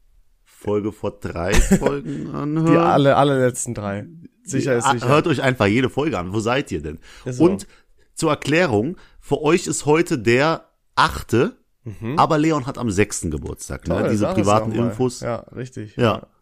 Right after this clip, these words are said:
Speaker 1: Also nicht, dass ihr euch jetzt eintragt in den Kalender, achter ist Leons Geburtstag. Nee, das ist natürlich vorproduziert zwei Tage. Das ist heute Leons Geburtstag, der sechste. Danke.
Speaker 2: Schö-,
Speaker 1: Bin
Speaker 2: schön, dass du es nochmal rausstellst, David. Vielen,
Speaker 1: Ja,
Speaker 2: vielen Dank.
Speaker 1: damit keine Miss-, weil es gibt nichts Peinlicheres, als Leute, die dir zu früh oder zu spät gratulieren. Beispiel,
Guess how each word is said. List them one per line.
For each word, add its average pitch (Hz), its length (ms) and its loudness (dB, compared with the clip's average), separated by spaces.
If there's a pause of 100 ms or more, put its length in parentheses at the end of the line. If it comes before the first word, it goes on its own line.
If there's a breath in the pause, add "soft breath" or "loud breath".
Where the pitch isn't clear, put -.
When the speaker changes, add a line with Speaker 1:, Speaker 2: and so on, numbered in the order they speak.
Speaker 1:
Also 120 300 2
nicht, 151 240 2
dass 156 140 4
ihr 151 180 2
euch 147 140 2
jetzt 143 200 2
eintragt 135 600 0
in 123 160 -4
den 120 80 -2
Kalender, 127 460 -2
achter 123 460 -2
ist 117 220 -8
Leons 120 300 0
Geburtstag. 123 480 -4
Nee, 117 220 2
das 98 240 -6
ist - 140 -10
natürlich 110 280 -6
vorproduziert 127 720 -4
zwei 123 200 -2
Tage. 127 400 -2 (240)
Das 110 240 -2
ist 98 140 -10
heute 82 200 -4
Leons 76 280 -10
Geburtstag, 76 340 -10
der 78 120 -8
sechste. - 380 -14 (300)
Danke. 69 240 -12 (100)
Speaker 2:
Schö-, - 280 -6
Speaker 1:
Bin - 120 -10
Speaker 2:
schön, 147 300 0
dass 127 220 2
du 127 80 -4
es 117 80 -4
nochmal 113 300 -4
rausstellst, 92 520 -6
David. 87 240 -12
Vielen, - 220 -2
Speaker 1:
Ja, - 60 -2
Speaker 2:
vielen 113 220 -8
Dank. 101 120 -10
Speaker 1:
damit 131 220 -4
keine 156 220 0
Miss-, 185 240 -2
weil 131 140 4
es - 120 -2
gibt - 200 -6
nichts 240 320 0
Peinlicheres, 165 640 0
als 110 160 -4
Leute, 139 240 0
die 120 140 0
dir 117 120 0
zu - 120 -12
früh - 220 -4
oder 151 160 0
zu 131 100 -4
spät 156 260 -2
gratulieren. 90 440 -4
Beispiel, 156 640 2